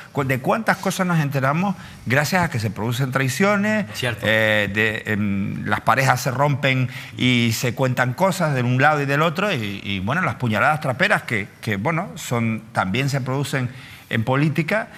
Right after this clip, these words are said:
Speaker 1: y, cómo no, en las empresas.
Speaker 2: Sí, yo, yo
Speaker 1: Leopoldo.
Speaker 2: termi-, yo termino partiendo de esa presunción de inocencia. Esto lo que demuestra en principio, insisto, partiendo de la presunción de inocencia,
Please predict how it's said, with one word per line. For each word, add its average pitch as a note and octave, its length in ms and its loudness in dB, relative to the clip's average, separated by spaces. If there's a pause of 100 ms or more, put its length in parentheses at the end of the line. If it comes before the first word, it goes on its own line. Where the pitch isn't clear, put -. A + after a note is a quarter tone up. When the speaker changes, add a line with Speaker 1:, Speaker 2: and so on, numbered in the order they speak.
(160)
Speaker 1:
y, F#2+ 120 -4
cómo B2+ 300 -2
no, D3 400 -2
en A2 100 -2
las G2+ 140 -2
empresas. G#2 480 -2
Speaker 2:
Sí, B2+ 80 -6
yo, - 60 -4
yo - 80 -6
Speaker 1:
Leopoldo. D3 360 2
Speaker 2:
termi-, D#3 140 -4
yo D3 100 0
termino D3+ 260 0
partiendo D3 360 0
de E3 60 2
esa D#3 140 -2
presunción C3+ 320 -2
de C3+ 60 -2
inocencia. D#3+ 580 -2
Esto B2+ 220 -2
lo A#2 80 2
que A#2+ 80 -2
demuestra C3+ 300 0
en A#2+ 80 -2
principio, A2 500 -2
insisto, A#2+ 460 -4
partiendo C#3 400 0
de C3 40 0
la B2 40 -2
presunción A#2+ 320 -4
de A#2+ 60 -4
inocencia, A#2 440 -4